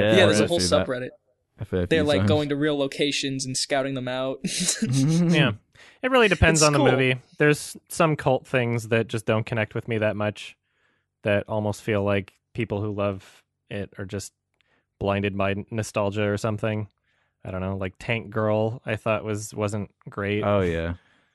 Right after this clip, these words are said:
Speaker 3: You know, apparently people love it, but it's also, like, based on, like, a comic book or something that might have something to do with it.
Speaker 1: Does, um, Blade Runner count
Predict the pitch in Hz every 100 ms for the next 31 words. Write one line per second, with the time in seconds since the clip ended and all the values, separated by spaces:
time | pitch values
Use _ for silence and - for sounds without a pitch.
0 | _ _ _ _ 95 95 123 120 110 117
1 | 107 101 104 107 - 131 180 220 202 156
2 | 104 113 113 120 107 101 95 90 98 104
3 | 98 107 110 107 110 107 101 98 104 101
4 | 110 107 107 101 107 104 110 104 _ _
5 | _ _ _ _ _ - 131 139 147 147
6 | 139 123 104 104 98 120 123 151 160 -
7 | 143 170